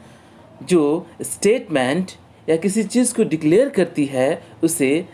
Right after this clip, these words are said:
assertive सेंटेंस कहते हैं। एग्जांपल के माध्यम से हम लोग समझेंगे। She has done her M B A from कोलकाता। वह एमबीए कर चुकी है कोलकाता से। सोनू निगम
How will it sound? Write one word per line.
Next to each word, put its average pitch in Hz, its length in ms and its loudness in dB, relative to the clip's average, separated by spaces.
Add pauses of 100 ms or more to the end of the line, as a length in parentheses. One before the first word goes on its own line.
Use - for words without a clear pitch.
(160)
assertive 233 420 2
सेंटेंस 156 460 -2
कहते 127 300 -4
हैं। 117 340 -6 (500)
एग्जांपल 226 460 0
के 233 120 0
माध्यम 180 400 0
से 196 160 -2
हम 151 200 0
लोग 160 120 -2
समझेंगे। 147 540 -2 (680)
She 247 300 4 (280)
has 175 280 2
done 185 540 0 (120)
her 139 220 4 (140)
M 185 240 0
B 190 40 0
A 139 280 2 (340)
from 127 220 0
कोलकाता। 123 680 0 (760)
वह 208 460 2 (380)
एमबीए 196 460 4
कर 220 260 2
चुकी 202 340 0
है 151 240 0
कोलकाता 131 580 0
से। - 260 -10 (760)
सोनू 214 360 2
निगम 170 460 2